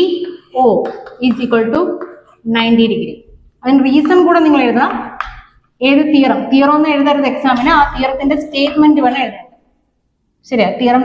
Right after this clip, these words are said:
ടെൻ പോയിന്റ് വൺ ആണോ ടെൻ പോയിന്റ് ടു ആണോ, ആ ഒരു സ്റ്റേറ്റ്മെന്റ് കറക്റ്റ് നിങ്ങളിവിടെ മെൻഷൻ ചെയ്യണം. അതേപോലെ ആംഗിൾ ടി ക്യു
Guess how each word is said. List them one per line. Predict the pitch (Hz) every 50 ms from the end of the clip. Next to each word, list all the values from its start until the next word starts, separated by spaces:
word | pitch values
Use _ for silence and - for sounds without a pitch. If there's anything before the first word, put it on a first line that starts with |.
| 247
ടെൻ | 247 226 220 233
പോയിന്റ് | 233 240 240 240 233
വൺ | 226 214 220 220 208
ആണോ | 202 233 254 -
ടെൻ | - 220 208 - 226
പോയിന്റ് | 233 233 226 226
ടു | 220 208 208 196
ആണോ, | 196 220 269 302 302 - - - - _ _ -
ആ | 240 247
ഒരു | 254 269
സ്റ്റേറ്റ്മെന്റ് | 277 - - 269 262 269 254 262 277 269 269 269
കറക്റ്റ് | 226 220 220 - - 254 254 247
നിങ്ങളിവിടെ | 226 220 220 240 277
മെൻഷൻ | 277 277 269 269 277 262 240
ചെയ്യണം. | - 170 151 147 139 - _ _ _ _ _ _ _ _ _ _ _ _ _ _ _ - _ _ -
അതേപോലെ | 262 277 302 294 285 220 185 208 247 277 - - - - 240 247
ആംഗിൾ | 262 262 269 277 269 247 294 370 - - - - - - - - - - 370 - - - - - _ - - _ _ _ _ _ _ _ _ - - - - _ _ _ _ -
ടി | 285 302 311 302 302 294 -
ക്യു | 294 302 311